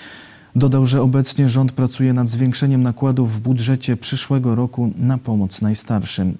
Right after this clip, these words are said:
Podczas gdy ż-, rząd Szwecji przyznaje, że sytuacja epidemiczna jest gorsza niż przypuszczano, urzędnicy szwedzcy robią zakłady o dobową liczbę zgonów. Pracownicy Kasy Ubezpieczenia Społecznego na północy Szwecji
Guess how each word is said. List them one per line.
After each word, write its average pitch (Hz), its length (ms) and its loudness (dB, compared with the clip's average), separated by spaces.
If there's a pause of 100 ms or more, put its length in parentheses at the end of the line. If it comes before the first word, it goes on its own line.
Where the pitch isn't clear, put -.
(160)
Podczas 101 400 -4
gdy 107 260 0
ż-, 101 180 -8 (180)
rząd 120 240 0
Szwecji - 380 -4
przyznaje, 120 480 -2
że 110 120 -2
sytuacja 123 500 -6
epidemiczna 120 520 -2
jest 113 140 0
gorsza 123 320 -2
niż 113 100 -2
przypuszczano, 120 600 -4 (600)
urzędnicy 135 760 0 (340)
szwedzcy - 600 -4
robią 117 340 0
zakłady 127 640 -2
o 127 100 -2
dobową 123 580 0
liczbę 101 340 -2
zgonów. 104 640 -2 (320)
Pracownicy 107 680 -2
Kasy 127 340 -6
Ubezpieczenia 110 580 -4
Społecznego 104 580 -4
na 95 100 0
północy 104 380 -2
Szwecji 117 420 -4